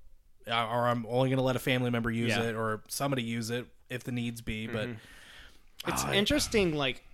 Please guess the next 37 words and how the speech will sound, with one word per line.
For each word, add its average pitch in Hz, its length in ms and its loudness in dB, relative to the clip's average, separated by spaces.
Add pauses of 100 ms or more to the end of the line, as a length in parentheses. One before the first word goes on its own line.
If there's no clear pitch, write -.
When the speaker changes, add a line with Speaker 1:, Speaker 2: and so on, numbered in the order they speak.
Speaker 2:
her 196 160 2
saber 165 500 0
looks 135 240 -4
a 123 60 -4
lot 123 260 -2
like 107 180 -8
Kylo's 110 640 -4
did, 85 280 -12
too. 101 380 -6
Speaker 1:
Yeah. 110 240 -2
Speaker 2:
Thinking 107 420 -10
about 101 300 -10
it. 104 120 -12 (200)
Speaker 1:
Yeah. 110 340 -2 (540)
It, 147 100 4
it, 143 320 0
it's 147 220 -4
pretty 165 280 4
interesting. 127 540 2
I 135 80 0
just, 135 320 -2
it, 143 220 -2
it 151 120 0
just 156 160 0
kinda 175 220 2
stunk - 380 -2
that, 110 160 -4
like, 107 260 -4
her 135 160 0
big, 127 480 -2 (720)
like, 113 200 -4
go 113 180 2
away, 107 220 2
what 110 180 0
ultimately 131 380 2
killed 113 380 2
her 104 220 0